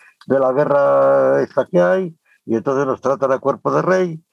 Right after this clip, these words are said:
nos tienen allí y luego ya veremos. Y escapamos también de Zelensky y, y a lo mejor también, y muchos también a lo mejor quieren escapar de los rusos. Pero, pero, pero es una engañifa todo eso, ¿no?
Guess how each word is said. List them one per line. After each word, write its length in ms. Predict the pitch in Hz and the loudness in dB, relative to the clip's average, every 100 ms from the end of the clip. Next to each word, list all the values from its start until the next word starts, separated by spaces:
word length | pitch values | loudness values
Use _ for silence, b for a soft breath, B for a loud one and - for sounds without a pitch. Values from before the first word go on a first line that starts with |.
| b b | b b
nos 140 | 113 117 | -4 -2
tienen 240 | 147 139 | -2 0
allí 240 | 143 143 156 | 0 0 0
y 40 | |
luego 220 | 156 147 | 0 0
ya 120 | 143 107 | 0 0
veremos. 440 | 110 143 101 82 _ _ B B B | 0 -2 -6 -14 _ _ B B B
Y 140 | 98 | -4
escapamos 640 | 101 - 101 110 127 147 - | -4 -2 -4 -2 -2 -2 -2
también 380 | 131 120 135 117 | -2 0 -2 0
de 180 | 117 | -2
Zelensky 520 | 107 117 139 151 - 180 | -2 0 0 -2 -2 -2
y, 600 | 180 156 131 117 110 - B B B B | 0 -2 -4 -4 -8 -12 B B B B
y 40 | 95 | -6
a 60 | |
lo 120 | 95 92 | -6 -6
mejor 260 | - 117 | -6 -8
también, 360 | 113 123 123 117 | -6 -8 -6 -10
y 40 | |
muchos 300 | 104 113 123 | -10 -8 -8
también 260 | 113 107 107 | -8 -6 -6
a 60 | |
lo 80 | 104 | -6
mejor 240 | 95 95 101 | -6 -10 -10
quieren 160 | 104 | -12
escapar 300 | 104 98 107 | -10 -8 -8
de 80 | 98 | -6
los 120 | 104 143 | -6 -6
rusos. 360 | 175 123 127 - - B B B B B _ _ _ - | -8 -8 -10 -12 -20 B B B B B _ _ _ -10
Pero, 680 | 95 101 101 95 90 87 87 85 | -4 -2 0 0 -2 -2 -4 -4
pero, 360 | 92 120 123 - | -2 -2 -2 -4
pero 160 | 95 | -2
es 60 | 113 | -2
una 120 | 127 | -2
engañifa 460 | 131 139 143 117 165 | -2 0 0 0 -2
todo 320 | 170 165 117 | 0 0 0
eso, 240 | 160 151 | 0 -2
¿no? 500 | 90 104 95 113 170 | -2 -2 -2 -4 -6